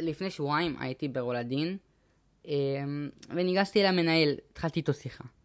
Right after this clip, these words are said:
שאלתי אותו איך הוא התחיל את העסקים האלה של הזכיינויות, אם זו המסעדה הראשונה שהוא מנהל, מה,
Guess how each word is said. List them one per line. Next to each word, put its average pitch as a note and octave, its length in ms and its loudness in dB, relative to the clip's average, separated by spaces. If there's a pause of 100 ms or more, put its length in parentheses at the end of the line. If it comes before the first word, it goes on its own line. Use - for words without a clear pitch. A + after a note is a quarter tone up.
(180)
שאלתי E3 260 2
אותו D3 180 2
איך C#3+ 160 -2
הוא C3+ 60 -2
התחיל D#3 260 2
את D3 140 -4 (680)
העסקים D3 480 -2
האלה C#3 160 0
של C3 160 -2
הזכיינויות, C#3 920 0 (420)
אם C#3+ 120 -6
זו C3 120 -4
המסעדה B2+ 400 -4
הראשונה C3 440 -2
שהוא D#3+ 180 -2
מנהל, D3 540 2 (280)
מה, D#3 300 0